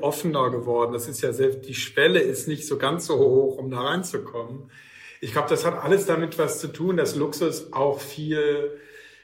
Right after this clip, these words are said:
ja, viel weniger traditionell geworden ist und eben auch diese ganze Sportswear-Einflüsse in die Marken reingekommen sind und, und somit eben auch das Publikum, was Sportswear trägt.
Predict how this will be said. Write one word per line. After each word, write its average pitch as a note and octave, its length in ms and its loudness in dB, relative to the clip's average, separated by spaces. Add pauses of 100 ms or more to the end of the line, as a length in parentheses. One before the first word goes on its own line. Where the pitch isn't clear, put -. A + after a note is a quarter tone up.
(220)
ja, A#2 380 -6
viel C3+ 240 -6
weniger D3+ 380 0
traditionell C#3+ 840 0
geworden A2+ 520 0
ist A2+ 320 -8
und B2 180 -6
eben C3 300 0
auch B2+ 160 -4
diese C3+ 260 -2
ganze C3+ 580 0
Sportswear-Einflüsse C3+ 2250 0
in C3+ 140 -6
die C3 120 -4
Marken C3+ 440 -2 (300)
reingekommen C#3 680 2
sind C3+ 460 2
und, C3 340 -2
und B2+ 220 -8
somit C#3+ 340 2
eben C3+ 240 -2
auch B2+ 200 -4
das - 220 -8
Publikum, C3+ 640 -4
was A#2 300 -6
Sportswear B2 540 -6
trägt. - 560 -12